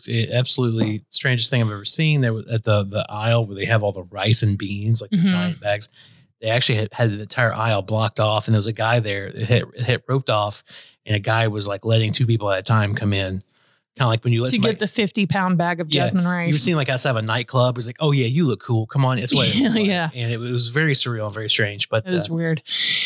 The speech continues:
Speaker 2: I will say for anybody who doesn't know and who does go to Sam's, Sam's has a Scan and Go app. So
Speaker 1: It's very
Speaker 2: Jason,
Speaker 1: creepy.
Speaker 2: Jason had to take a picture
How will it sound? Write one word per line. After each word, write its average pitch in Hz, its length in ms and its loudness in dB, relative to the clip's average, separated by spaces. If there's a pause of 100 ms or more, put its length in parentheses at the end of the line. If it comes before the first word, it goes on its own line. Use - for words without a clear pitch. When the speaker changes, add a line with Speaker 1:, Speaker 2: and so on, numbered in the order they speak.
(220)
Speaker 2:
I 202 60 0
will 220 200 2
say 208 220 0
for 202 180 -2
anybody 202 440 2
who 185 160 0
doesn't 214 420 0
know 185 200 2
and 165 100 0
who 180 100 2
does 185 460 0
go 180 180 0
to 165 80 -2
Sam's, 170 580 0
Sam's 240 460 2
has 151 640 0
a 196 80 0
Scan 262 400 2
and 254 160 2
Go 165 220 0
app. - 340 -2 (840)
So - 160 2
Speaker 1:
It's 185 80 2
very 254 120 4
Speaker 2:
Jason, 349 160 2
Speaker 1:
creepy. 202 160 -2
Speaker 2:
Jason 294 360 2
had 277 120 0
to 247 100 2
take 214 200 0
a 185 60 0
picture 156 640 0